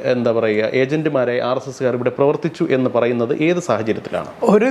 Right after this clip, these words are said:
Speaker 2: സാഹചര്യവും ഇല്ല അതിന്. സാഹചര്യമേ ഇല്ല. കാരണം ഒരിക്കലും അങ്ങനത്തെ ഒരു സംഭവമല്ല.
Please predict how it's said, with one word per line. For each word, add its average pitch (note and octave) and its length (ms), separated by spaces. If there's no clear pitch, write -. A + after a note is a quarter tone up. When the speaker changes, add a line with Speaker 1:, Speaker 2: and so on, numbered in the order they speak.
Speaker 2:
സാഹചര്യവും G#3 540
ഇല്ല F3 180
അതിന്. A#2 200
സാഹചര്യമേ G3+ 720
ഇല്ല. F#3 120
കാരണം E3+ 280
ഒരിക്കലും F#3+ 460
അങ്ങനത്തെ G3+ 280
ഒരു F#3+ 100
സംഭവമല്ല. F3 480